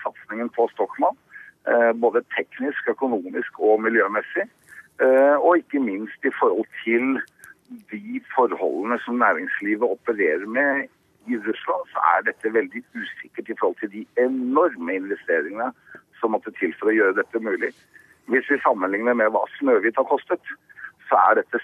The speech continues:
seks ganger lenger ut i havet. Det har en helt annen dimensjon. Og da, da skjønner vi at her er det mer snakk om hundrevis av milliarder av kroner som investeres. Dette har vært beskrevet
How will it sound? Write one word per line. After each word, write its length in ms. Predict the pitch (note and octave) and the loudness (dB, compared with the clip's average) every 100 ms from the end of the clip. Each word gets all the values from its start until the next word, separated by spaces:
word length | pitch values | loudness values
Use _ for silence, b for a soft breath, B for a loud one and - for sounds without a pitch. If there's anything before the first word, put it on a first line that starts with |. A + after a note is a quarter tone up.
| - | -4
seks 160 | A2+ - | -4 -2
ganger 240 | B2 A2+ A2+ | 0 2 2
lenger 400 | G#2 A#2+ A2 A2 | 2 -2 0 0
ut 140 | - | 2
i 80 | A2 | 6
havet. 320 | A2 A#2 C#3 | 6 6 2
Det 120 | G#2+ G2+ | 0 2
har 180 | G#2 | 2
en 100 | A2 - - | 2 -4 0
helt 280 | A2+ A2+ A#2 | 2 2 4
annen 260 | G#2 G#2+ | 4 2
dimensjon. 500 | A#2 B2+ B2+ - A3+ - B B - | -4 -2 -4 -2 -4 -4 B B -6
Og 60 | - | 2
da, 180 | F#2+ A#2+ - - | 2 2 -6 -4
da 120 | A2 | -2
skjønner 320 | A#2+ D3+ B2+ - | 0 0 0 0
vi 80 | |
at 100 | G2+ | 0
her 140 | F#2 E2+ | 2 2
er 100 | C3 | 2
det 100 | C3+ | 2
mer 180 | G2 G2 - | 0 -2 -2
snakk 200 | F#2+ - | -8 -6
om 100 | A#2+ | -6
hundrevis 540 | B2 F#2+ E2+ F#2+ G#2+ - - | -6 -8 -8 -6 -8 -8 -8
av 60 | A2 | -4
milliarder 560 | A2+ B2 E2+ D#2+ F2+ | 0 4 4 2 -2
av 80 | A2+ | -4
kroner 300 | B2 G2 E2+ | -2 -6 -6
som 160 | - G#2+ | -14 -10
investeres. 560 | A2 A#2+ - E2 D2 - _ B B B B B _ _ | -8 -8 -4 -4 -4 -12 _ B B B B B _ _
Dette 160 | D#3+ - | -2 2
har 160 | C#3+ D3+ | 4 2
vært 80 | D3 | 2
beskrevet 500 | C#3 D3 C3+ D3 | -4 2 2 2